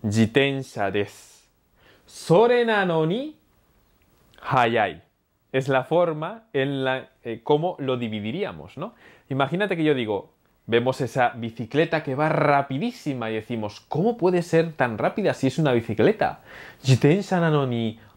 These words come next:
hayai." Y yo digo, "Jitensha desu." Y alguien apostilla, "Sore na no ni hayai. Sore na no ni hayai."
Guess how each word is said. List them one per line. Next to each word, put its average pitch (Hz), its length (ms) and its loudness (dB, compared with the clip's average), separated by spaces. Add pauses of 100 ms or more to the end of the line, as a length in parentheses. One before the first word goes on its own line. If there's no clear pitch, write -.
hayai." 113 480 0 (520)
Y 120 80 2
yo 139 100 8
digo, 107 400 2 (640)
"Jitensha 156 500 4
desu." 156 420 -2 (680)
Y 117 100 0
alguien 127 320 2
apostilla, 107 760 -4 (260)
"Sore 175 420 4
na 254 140 0
no 202 160 -2
ni 147 280 -6 (140)
hayai. 156 600 2 (580)
Sore 190 400 2
na 247 120 -2
no 214 140 -2
ni 165 300 -6 (340)
hayai." 143 520 -2